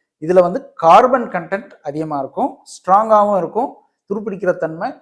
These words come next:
குறைவாகவும் இருக்கும். ஆனா மேனுஃபேக்சர் பண்ற கம்பெனியை பொறுத்து கார்பன் கண்டென்ட், அந்த ஸ்ட்ரென்த் இதெல்லாமே மாறுபடும்.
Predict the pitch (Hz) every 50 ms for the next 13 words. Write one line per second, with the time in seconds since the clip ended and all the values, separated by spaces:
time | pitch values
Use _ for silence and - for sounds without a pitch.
0 | _ _ - 175 185 185 185 180 170 160 147 139 135 135 - - 240 294 - -
1 | _ _ - 143 156 175 214 269 302 - - 151 151 160 170 190 214 233 233 233
2 | - 202 185 196 - 185 165 156 - 156 143 143 151 185 240 277 - - - -
3 | _ - - 156 170 160 - 220 220 226 226 208 196 151 - 143 - - - -
4 | 208 285 - - - - _ _ _ _ - 156 170 190 214 202 214 196 180 -
5 | - 165 160 160 - - 180 - 175 - - 170 170 175 175 - - 147 139 143
6 | 139 - - - - 175 185 196 185 185 - 175 170 175 170 - 165 156 151 156
7 | 156 151 170 226 294 285 - 147 147 147 147 147 123 123 - -